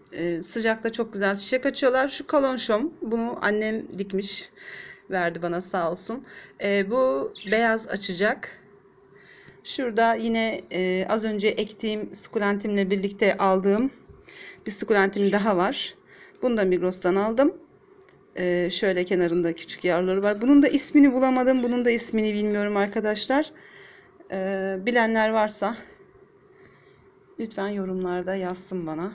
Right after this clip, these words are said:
Ben de ne seviyor, ne sevmiyor ona göre <laughs> bakımını yapacağım. Bunu daha saksıya dikmedim.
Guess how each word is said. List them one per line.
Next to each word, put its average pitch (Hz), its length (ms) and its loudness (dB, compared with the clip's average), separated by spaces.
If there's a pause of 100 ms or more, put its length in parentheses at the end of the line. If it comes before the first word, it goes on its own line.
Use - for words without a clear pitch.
(160)
Ben 165 220 -4
de 180 140 -6 (1200)
ne 185 280 -2
seviyor, 185 600 -2
ne 196 140 -2
sevmiyor 180 560 -2
ona 185 240 0
göre 175 340 2
<laughs> 190 60 2
bakımını 196 500 0
yapacağım. 190 640 0
Bunu 233 180 -2
daha 226 180 2
saksıya 220 540 0
dikmedim. 202 540 -2